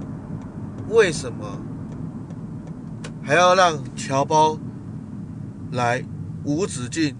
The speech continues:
无上限的浪费医疗资源？为什么不修法？修法定定啊，就一定要缴健保啊。为什么？不敢嘛。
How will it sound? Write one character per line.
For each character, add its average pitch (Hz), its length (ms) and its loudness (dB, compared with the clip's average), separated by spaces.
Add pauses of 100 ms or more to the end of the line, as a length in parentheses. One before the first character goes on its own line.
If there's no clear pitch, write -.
(120)
无 139 180 -2
上 160 320 4
限 139 380 -2
的 110 160 -8 (880)
浪 160 340 4
费 143 260 2
医 135 220 -6
疗 104 240 -6
资 107 220 -14
源？ 95 200 -12 (2750)
为 156 100 4
什 - 20 2
么 123 60 -2
不 127 80 -4
修 127 180 0
法？ 110 200 -6 (1200)
修 196 180 2
法 175 160 8
定 196 160 2
定 196 200 0
啊， 175 400 6
就 220 120 0
一 180 160 -6
定 208 140 -6
要 214 140 4
缴 165 180 4
健 180 240 2
保 127 180 0
啊。 131 280 -4 (840)
为 190 160 0
什 143 140 -2
么？ 98 180 -10 (840)
不 240 120 6
敢 135 240 6
嘛。 107 280 -4